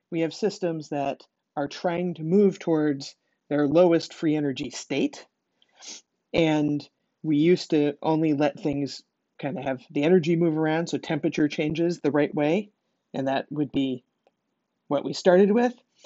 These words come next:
And then we let stuff move around. So is the stuff gonna be a vapor? Is it gonna be a liquid under these conditions? Well, uh, we've relaxed the constraint. That is, we're doing the math that shows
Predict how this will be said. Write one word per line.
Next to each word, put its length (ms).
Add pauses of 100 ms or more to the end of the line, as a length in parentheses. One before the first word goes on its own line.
(160)
And 120
then 160
we 120
let 240 (260)
stuff 640
move 240
around. 420
So 180
is 180
the 100
stuff 340
gonna 220
be 120
a 60
vapor? 360
Is 120
it 100
gonna 140
be 120
a 80
liquid 500
under 220
these 220
conditions? 640 (360)
Well, 400 (480)
uh, 360
we've 220
relaxed 440
the 80
constraint. 640 (340)
That 120
is, 180
we're 80
doing 360
the 80
math 400
that 140
shows 520